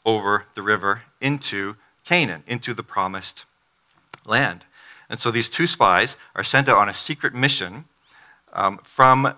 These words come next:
Joshua, who is, at this point, the most powerful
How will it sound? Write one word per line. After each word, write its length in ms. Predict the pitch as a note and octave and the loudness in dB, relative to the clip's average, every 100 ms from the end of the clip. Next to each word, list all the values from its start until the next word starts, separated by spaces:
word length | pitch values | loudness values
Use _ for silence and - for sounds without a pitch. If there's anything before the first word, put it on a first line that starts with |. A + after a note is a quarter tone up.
| - | -8
Joshua, 600 | A#2 A2+ A#2 A#2+ F2 D#2+ - - | 2 4 4 2 -2 -4 -10 -4
who 160 | C#3 | -2
is, 560 | - A2+ A2 A2 - - _ - _ _ - | 0 2 2 2 -2 -4 _ -20 _ _ -10
at 160 | A2 | 0
this 140 | D#3+ - | 0 0
point, 420 | - G2+ F#2+ G2+ | -2 -2 -4 -2
the 140 | C3 | 0
most 320 | C3+ B2 - | 4 4 2
powerful 640 | - G2+ G#2 G#2+ C3 D#3 | -4 2 4 4 0 -2